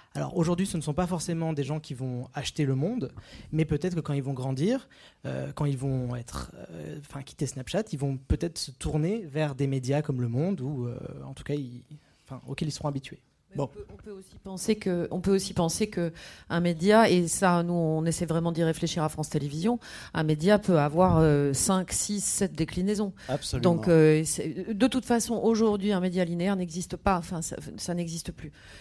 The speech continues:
Speaker 2: Et nous, on voit, c'est un, un effort d'adaptation énorme à France Télé, mais c'est obligatoire. On doit être sur, euh, cinq ou six médias différents.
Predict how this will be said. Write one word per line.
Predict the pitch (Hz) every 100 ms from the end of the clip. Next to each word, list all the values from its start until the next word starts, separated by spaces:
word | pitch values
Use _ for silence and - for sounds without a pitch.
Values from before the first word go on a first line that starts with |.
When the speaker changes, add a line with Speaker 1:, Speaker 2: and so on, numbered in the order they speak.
| - -
Speaker 2:
Et | 160 151 151 147 147 143 131
nous, | 170 208
on | 185
voit, | 165 175 185
c'est | - 156
un, | 151 147 151 143 - - - -
un | - 170
effort | 160 160
d'adaptation | 160 165 - 160 165
énorme | 170 233 202 143
à | -
France | - -
Télé, | - 175 247 - - - -
mais | 165
c'est | 151 165
obligatoire. | 147 160 170 208 226 196 127
On | 151
doit | 160 180 185
être | 190
sur, | - - 180 160
euh, | 147 139
cinq | - 196 185 -
ou | 175
six | - 185
médias | 170 156 156
différents. | 160 190